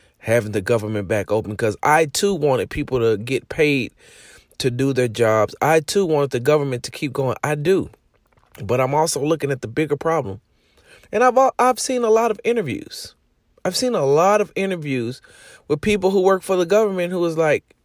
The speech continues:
"I-, if it didn't directly affect me, then I would be screaming, 'Build the wall.'"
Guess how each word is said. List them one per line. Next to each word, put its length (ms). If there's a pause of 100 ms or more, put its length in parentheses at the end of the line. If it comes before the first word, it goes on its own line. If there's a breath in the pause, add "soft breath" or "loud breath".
(100)
"I-, 260
if 180
it 140
didn't 200
directly 680
affect 520
me, 320 (540 loud breath)
then 260
I 200
would 260
be 180
screaming, 580
'Build 320
the 60
wall.'" 480